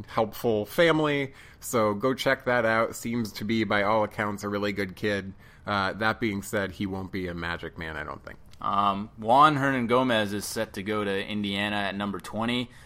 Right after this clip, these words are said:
Speaker 2: Funny enough, he was at the same draft workout, uh, over at I M G that the Magic attended in Tampa.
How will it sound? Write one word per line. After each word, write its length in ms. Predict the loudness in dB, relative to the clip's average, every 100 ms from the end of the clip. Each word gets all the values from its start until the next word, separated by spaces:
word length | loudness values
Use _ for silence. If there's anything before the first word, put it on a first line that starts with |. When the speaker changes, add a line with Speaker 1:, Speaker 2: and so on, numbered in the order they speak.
| 2
Speaker 2:
Funny 260 | 6 6
enough, 300 | 8 8 8
he 140 | 6 4
was 180 | 4 4
at 220 | 4 2
the 80 | 0
same 420 | -2 -2 -2 -2
draft 440 | -4 0 0 0 -2
workout, 580 | -4 -4 -2 -2 -2 -2
uh, 360 | -2 0 -2 -6 -16 -16 -6
over 240 | -2 0
at 100 | 0
I 140 | 0 0
M 180 | -2
G 220 | -4 -4 -6
that 100 | -6
the 60 |
Magic 380 | -4 -2 -4 -6
attended 400 | -8 -6 -6 -6
in 100 | -8
Tampa. 500 | -8 -6 0 0 0